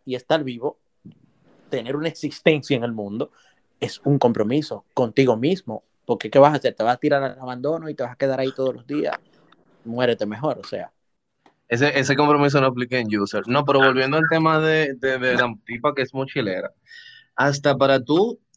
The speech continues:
Speaker 2: ser mochilero, tú tienes que crear el compromiso de que al país que tú vas, tú tienes que aprender la cultura.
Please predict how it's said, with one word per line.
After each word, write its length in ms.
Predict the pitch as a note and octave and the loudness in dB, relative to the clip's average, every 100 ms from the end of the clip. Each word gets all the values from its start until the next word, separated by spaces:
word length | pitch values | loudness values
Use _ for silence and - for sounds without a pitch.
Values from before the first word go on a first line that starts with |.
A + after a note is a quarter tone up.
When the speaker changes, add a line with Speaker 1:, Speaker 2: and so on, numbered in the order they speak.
| - | -10
Speaker 2:
ser 220 | - C#3+ | -2 0
mochilero, 560 | D#3+ E3+ D3+ A#2 A2 A2+ | 0 0 0 0 0 -2
tú 140 | A#2+ | -4
tienes 300 | A#2 C#3+ D#3+ | -4 -4 -4
que 120 | - | -8
crear 280 | C#3 B2+ C3 | -4 0 0
el 100 | C3+ | 0
compromiso 600 | C3+ C3+ C3 G#2+ G2+ G#2 | -2 -2 -2 -4 -4 -4
de 140 | G2 F#2+ | -4 -4
que 120 | F#2+ | -4
al 120 | F#2+ | -2
país 320 | G2+ G2+ A2 | 0 0 -2
que 140 | - C#3+ | -4 -4
tú 180 | D#3+ A#2+ | -2 0
vas, 300 | F2+ F2+ - | -2 -6 -14
tú 100 | F#2+ | -8
tienes 260 | G#2 A2+ | -6 -4
que 100 | B2+ | -4
aprender 360 | C#3 C3 G2+ G2+ | -4 -2 -2 -4
la 100 | F#2+ | -4
cultura. 500 | G2 F#2 - F#2+ A2 | -6 -10 -8 -10 -10